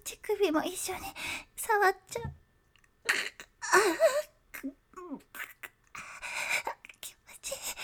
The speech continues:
両方触る時も違い。私実は初めての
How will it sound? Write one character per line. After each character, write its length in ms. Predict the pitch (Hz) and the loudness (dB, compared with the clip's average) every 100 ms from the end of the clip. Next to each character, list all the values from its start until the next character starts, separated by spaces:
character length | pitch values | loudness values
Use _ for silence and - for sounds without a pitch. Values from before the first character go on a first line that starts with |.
| - 508 | 0 4
両 60 | 480 453 453 | 8 6 6
方 60 | 311 285 - _ _ _ _ - | 6 6 0 _ _ _ _ 4
触 360 | 659 - - | 4 4 2
る 100 | 480 | 4
時 260 | 494 480 480 440 | 6 8 6 8
も 680 | 453 381 339 339 370 330 | 10 10 8 8 8 10
違 60 | 381 | 4
い。 80 | 370 _ _ _ _ _ _ _ _ _ _ _ _ _ _ _ _ _ _ _ _ _ - - - 320 - - _ _ _ _ _ _ _ _ _ _ - | 2 _ _ _ _ _ _ _ _ _ _ _ _ _ _ _ _ _ _ _ _ _ -6 0 2 2 2 -8 _ _ _ _ _ _ _ _ _ _ -8
私 320 | 403 415 - 381 | -6 -4 -2 0
実 320 | 359 - 466 | 0 2 6
は 280 | 403 427 392 | 8 8 8
初 360 | 392 427 415 | 4 4 4
め 160 | 392 453 | 2 0
て 180 | 403 381 | 0 2
の 280 | 349 370 | 4 2